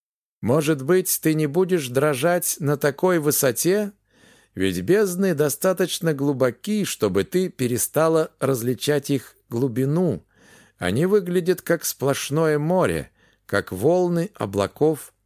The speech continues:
цвета неба». Давайте ненадолго ощутим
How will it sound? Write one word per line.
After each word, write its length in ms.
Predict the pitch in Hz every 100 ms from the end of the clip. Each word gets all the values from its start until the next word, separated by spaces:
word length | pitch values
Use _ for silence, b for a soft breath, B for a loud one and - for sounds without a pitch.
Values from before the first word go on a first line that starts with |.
| _
цвета 680 | - - 92 135 - 117 110 _ -
неба». 500 | 87 82 64 64 - _ _ _ _ _ -
Давайте 440 | 117 208 202 160
ненадолго 720 | 156 151 143 139 180 151 151 -
ощутим 800 | 131 113 - 120 113 180 175